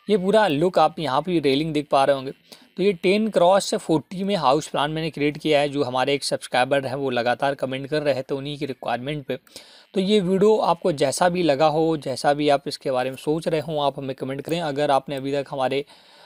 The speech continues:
स्मॉल हाउस प्लान को सब्सक्राइब नहीं किया है तो प्लीज़ सब्सक्राइब करें, या आप हमारी पेड सर्विस का भी यूज़ कर सकते हैं। आप हमें कॉन्टैक्ट कर सकते हैं, नंबर हमारा WhatsApp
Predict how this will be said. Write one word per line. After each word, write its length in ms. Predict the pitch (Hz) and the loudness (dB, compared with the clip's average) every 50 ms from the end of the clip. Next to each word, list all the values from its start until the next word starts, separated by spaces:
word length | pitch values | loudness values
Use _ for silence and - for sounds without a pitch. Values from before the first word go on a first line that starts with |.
| - - - | -10 -4 -2
स्मॉल 360 | 147 143 - 196 180 180 175 | 0 0 2 2 2 2 4
हाउस 140 | 190 208 190 | 2 0 0
प्लान 220 | - - - 170 | -4 -6 -6 -6
को 100 | 165 170 | -6 -6
सब्सक्राइब 440 | 160 - 165 - - - 151 170 170 | -4 -4 -6 -4 0 0 2 2 2
नहीं 220 | 165 143 147 170 | 0 -6 -6 -8
किया 160 | 151 - 143 135 | -6 -4 -4 -4
है 60 | 139 - | -4 -6
तो 60 | 143 | -8
प्लीज़ 240 | - - 131 123 - | -8 -6 -8 -8 -6
सब्सक्राइब 400 | - 120 _ _ - 107 101 - - | -8 -12 _ _ -10 -10 -10 -10 -12
करें, 200 | - 113 117 127 | -12 -10 -6 -2
या 120 | 156 180 | 0 2
आप 160 | 196 202 190 - - | 2 2 0 -2 -4
हमारी 240 | 170 160 175 185 | -4 -2 -2 -2
पेड 300 | 175 _ - 156 165 185 | -4 _ -2 0 0 0
सर्विस 360 | 165 - 180 151 156 160 - - | 0 0 -2 0 0 -4 -4 0
का 120 | - 185 | 0 0
भी 140 | 165 170 185 | 0 2 0
यूज़ 200 | 180 165 160 - | 0 0 0 0
कर 120 | - 165 | -2 -2
सकते 300 | - - 147 - - 170 | 0 0 -4 -6 -6 -10
हैं। 180 | 143 185 202 208 _ - - | -10 -10 -12 -14 _ -8 -4
आप 180 | 139 139 - - | -4 -4 -4 -6
हमें 180 | 139 135 135 - | -8 -10 -6 -2
कॉन्टैक्ट 440 | - 127 131 131 - 160 165 165 - | -2 -2 -2 -2 -4 -6 -6 -4 -6
कर 100 | 180 151 | -6 -6
सकते 300 | - - 143 _ - 160 | -6 -8 -10 _ -10 -12
हैं, 300 | 139 165 165 170 180 185 160 | -10 -10 -10 -12 -14 -12 -10
नंबर 260 | 135 120 127 139 147 | -8 -8 -6 -6 -6
हमारा 240 | 143 131 143 143 131 | -6 -4 -4 -4 -2
WhatsApp 640 | 123 117 117 117 - - 123 - _ _ _ - | 0 0 0 0 0 -4 -6 -6 _ _ _ -20